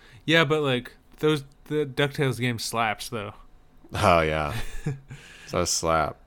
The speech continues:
Speaker 1: And also
Speaker 2: And
Speaker 1: the
Speaker 2: also
Speaker 1: soundtrack is great.
Speaker 2: Oh, the soundtrack's killer, dude. It's,
Speaker 1: Yeah.
Speaker 2: like, iconic.
Speaker 1: Yep.
Speaker 2: Iconic. All right. Well, thanks for writing into us, everyone. And, uh, if you wanna answer either of the question times or both, uh, from today, Nick will tell you how to get in touch.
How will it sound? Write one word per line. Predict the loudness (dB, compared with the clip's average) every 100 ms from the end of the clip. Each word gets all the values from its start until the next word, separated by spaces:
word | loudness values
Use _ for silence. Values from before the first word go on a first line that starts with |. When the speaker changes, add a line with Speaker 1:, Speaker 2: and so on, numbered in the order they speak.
| _ -20 -12 -2
Speaker 1:
And | 2
also | 4 4 6
Speaker 2:
And |
Speaker 1:
the | 8
Speaker 2:
also | 8 6
Speaker 1:
soundtrack | 2 -2 -6
is | -8
great. | -8 -8 -10 -18 -20 _ _ 8
Speaker 2:
Oh, | 8 8
the |
soundtrack's | 4 6 6 4 -4
killer, | 0 2 2
dude. | 0
It's, | -2
Speaker 1:
Yeah. | -4
Speaker 2:
like, | -6 -4
iconic. | -4 -4 -4 -2 -2 -4 -10 -14
Speaker 1:
Yep. | -10 -10 -14 _ _ _ _ _ -20 -20 -20 -20 -4
Speaker 2:
Iconic. | -2 -2 0 0 2 6
All | 10 10
right. | 8
Well, | 6 4
thanks | 6 6 8
for | 10
writing | 10 8
into | 4 2
us, | 2
everyone. | 4 4 4 4 4 -2 -2
And, | 2 4 6
uh, | 4
if | 4
you | 2
wanna | 4 6 4 2
answer | 0 0 2 2 2
either | 2 2 2
of | 2
the | 2
question | 2 2 0 -4
times | -2 0
or | 0
both, | 2 2 0 -2 -16 _ _ _ -12 -2
uh, | -2
from | 0 -4
today, | 0 4 6 6
Nick | 4 2 0 -4
will | -6
tell | 0 2
you | 2 0 -2
how | -2 -2 -2
to | -2
get | -4 -4
in | -6
touch. | -6 -8 -8